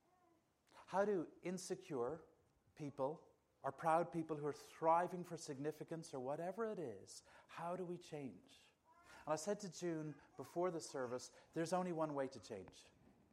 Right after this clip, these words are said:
And the one way to change is found in two Corinthians three, verse eighteen. I'd love you all to learn it off by heart. Two Corinthians three,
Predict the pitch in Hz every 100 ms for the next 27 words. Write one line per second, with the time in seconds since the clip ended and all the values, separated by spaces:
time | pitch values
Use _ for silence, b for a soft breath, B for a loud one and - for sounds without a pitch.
0 | _ _ - B B 165 160 151 170 214
1 | 226 185 170 165 143 - 143 113 104 113
2 | - B B 156 147 - - - - -
3 | 147 175 170 170 151 151 139 - 220 214
4 | 180 156 147 143 139 - 170 147 123 131
5 | - 131 123 135 110 113 143 180 180 170
6 | 160 139 139 131 127 120 - 110 104 92
7 | - - 175 180 170 151 143 139 135 -
8 | 123 113